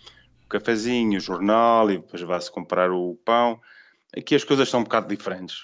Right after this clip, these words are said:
Portanto, é outro espírito, não há, é di-, não dá para comparar.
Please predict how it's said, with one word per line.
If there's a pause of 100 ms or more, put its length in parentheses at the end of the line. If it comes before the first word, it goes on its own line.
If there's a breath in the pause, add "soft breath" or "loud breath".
Portanto,
é
outro
espírito,
não
há, (920 loud breath)
é
di-,
não
dá
para
comparar.